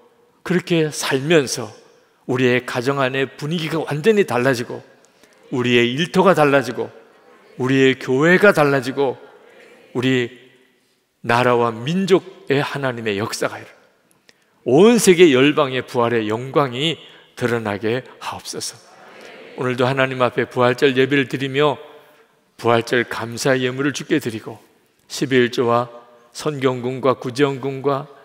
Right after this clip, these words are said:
그리고 각가지의 제목의 감사원금,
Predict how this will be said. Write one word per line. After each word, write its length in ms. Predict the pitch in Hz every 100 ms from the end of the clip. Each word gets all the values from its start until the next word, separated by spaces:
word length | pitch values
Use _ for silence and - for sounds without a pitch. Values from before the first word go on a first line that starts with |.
| _ _ _ _
그리고 460 | 151 160 170 170 - - - _
각가지의 540 | - - - 202 170 160
제목의 440 | 143 143 131 123
감사원금, 720 | - 113 107 127 120 107 -